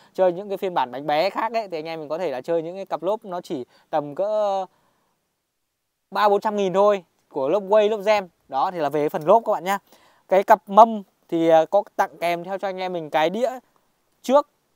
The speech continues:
Cái đĩa trước. Cái đĩa này là đĩa bốn lỗ size hai bốn lăm các bạn nhá, size hai bốn lăm. Đấy, thì cái đĩa này thì anh em mình, à, lắp như zin cho cái mâm này. Ok anh em. Tiếp theo phần trong này nữa thì có thêm cái phần, à, bảo vệ kẽ nước.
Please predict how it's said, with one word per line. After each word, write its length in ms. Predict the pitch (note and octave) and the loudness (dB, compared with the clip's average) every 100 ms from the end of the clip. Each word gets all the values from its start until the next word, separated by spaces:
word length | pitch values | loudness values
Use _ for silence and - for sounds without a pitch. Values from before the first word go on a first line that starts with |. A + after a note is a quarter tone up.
| _ _ _ | _ _ _
Cái 120 | D#3 | -6
đĩa 160 | F3+ A#3+ | -2 -4
trước. 300 | - B3+ C4 _ _ _ _ _ _ - | -2 -4 -4 _ _ _ _ _ _ -8
Cái 60 | E3 | -2
đĩa 220 | A3+ A3+ | -2 -2
này 200 | F#3 E3+ | -4 -2
là 160 | D#3 D#3+ | -2 -2
đĩa 160 | G#3+ A#3+ A#3 | -6 -8 -6
bốn 280 | F3+ F#3+ A3+ | -4 -4 -2
lỗ 340 | B3+ B3+ C4 | -2 -4 -8
size 400 | A#3 A3 G3+ G3 F#3+ | -6 -4 -2 -4 -4
hai 200 | G3 F#3 | -4 -4
bốn 140 | E3+ | -4
lăm 240 | G#3 G3 | -6 -6
các 60 | F#3+ | -8
bạn 140 | F3+ | -8
nhá, 140 | F3 F#3+ - | -8 -10 -8
size 100 | E3+ | -6
hai 120 | F3 | -6
bốn 100 | D#3+ | -4
lăm. 120 | E3+ - _ _ _ _ _ _ | -8 -8 _ _ _ _ _ _
Đấy, 180 | A2+ C#3+ | -6 -4
thì 120 | F3 | -2
cái 100 | D#3 | -2
đĩa 160 | E3+ G#3+ | -2 -2
này 200 | F#3 E3+ | -2 -2
thì 220 | D#3+ D#3 D3 - - - | 0 0 0 -4 -20 -8
anh 140 | F3+ | -4
em 140 | F#3+ F#3 | -4 -4
mình, 180 | D#3+ | -2
à, 180 | D3+ D3 | 0 2
lắp 160 | E3+ A3+ _ F3+ | 0 -2 _ -8
như 220 | F3 G3 | 0 2
zin 240 | G3 F#3+ | 2 0
cho 120 | F#3 | -2
cái 80 | E3+ | -4
mâm 160 | F#3+ F3+ | -2 -2
này. 140 | D#3+ - _ | -2 -4 _
Ok 120 | E3 | -4
anh 180 | F#3+ F3+ | 0 0
em. 160 | F#3 F3+ _ _ _ _ _ - | -2 -6 _ _ _ _ _ -6
Tiếp 80 | A#3+ | 6
theo 180 | C4 | 6
phần 180 | B3+ G#3 | 8 4
trong 220 | G3+ B3 | 6 6
này 140 | A#3 G#3 | 6 4
nữa 200 | B3+ C#4+ | 2 0
thì 80 | A#3+ | 0
có 160 | F#3 A3 | 2 2
thêm 260 | A#3+ A#3 | 0 -2
cái 120 | G#3 | 0
phần, 220 | A3 G#3+ F#3+ | 2 2 2
à, 220 | F3+ F#3 | -2 2
bảo 180 | F#3+ D#3 | 4 4
vệ 180 | G3+ | 2
kẽ 160 | G3+ A#3+ | 0 2
nước. 200 | C4+ | 6